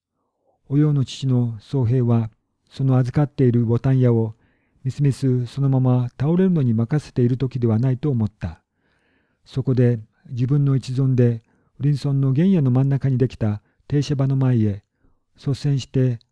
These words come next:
ボタン屋の裏にあった馬小屋をそっくりそのまま移した。そうして、そこでそばを売り、汽車弁を一手に賄った。それが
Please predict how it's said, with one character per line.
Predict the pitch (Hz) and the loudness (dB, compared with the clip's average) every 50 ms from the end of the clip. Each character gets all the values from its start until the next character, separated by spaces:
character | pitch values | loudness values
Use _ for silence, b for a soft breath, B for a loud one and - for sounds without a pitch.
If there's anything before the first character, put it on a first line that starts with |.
| _ _ _ - | _ _ _ -6
ボ | 127 135 | -4 -2
タ | - 143 | 0 0
ン | 143 | 2
屋 | 139 139 135 | 2 2 2
の | 135 135 131 | 0 0 0
裏 | 127 156 175 | 0 0 2
に | 180 165 | 2 2
あ | 143 127 | 0 0
っ | |
た | - _ - 113 104 104 104 120 | -2 _ -4 -4 -4 -4 -6 -10
馬 | 147 127 127 135 | -6 -2 -2 0
小 | 135 135 131 | 0 2 2
屋 | 123 120 | 2 2
を | 117 113 113 110 110 _ _ _ | 2 0 -2 -4 -8 _ _ _
そ | _ - - | _ -8 -8
っ | 131 123 | -8 -4
く | - 196 | -2 -2
り | 196 175 | 0 0
そ | 131 - 135 | -2 -2 -2
の | 131 | -2
ま | 127 127 | 0 0
ま | 123 127 123 | 2 2 0
移 | 113 - - | 0 -4 -6
し | 120 - | -10 -10
た。 | - - 92 82 - _ _ _ _ _ _ _ _ _ _ _ _ _ _ _ | -10 -12 -12 -12 -14 _ _ _ _ _ _ _ _ _ _ _ _ _ _ _
そ | _ _ - 147 139 | _ _ -6 -4 -4
う | 135 | -4
し | 123 - | -4 -6
て、 | - - 127 120 123 120 - _ _ _ _ _ | -4 -2 -2 -2 -2 -4 -8 _ _ _ _ _
そ | _ - 135 | _ -12 -6
こ | - 143 131 | -4 -2 0
で | 123 123 | 0 0
そ | 113 - 165 | -2 -2 -2
ば | 156 160 139 | -2 0 0
を | 123 117 | 2 0
売 | 113 110 | 0 0
り、 | 107 101 95 - _ _ _ _ _ _ _ | -2 -4 -6 -8 _ _ _ _ _ _ _
汽 | - | -8
車 | - 147 139 | -6 -2 0
弁 | 127 139 139 135 131 | 0 2 2 0 0
を | 127 123 123 123 | 0 -2 -2 -4
一 | 127 131 165 175 | -6 -8 -8 -8
手 | - - 175 151 | -4 -4 -2 0
に | 127 | 0
賄 | 113 110 107 - 120 113 | 0 -2 -2 -2 -2 -2
っ | 110 - _ _ | -4 -4 _ _
た。 | - 82 - _ _ _ _ _ _ _ _ _ _ _ _ _ _ _ _ | -14 -14 -14 _ _ _ _ _ _ _ _ _ _ _ _ _ _ _ _
そ | _ - - 139 | _ -8 -2 0
れ | 139 131 | 0 2
が | 131 131 123 123 | 2 2 2 0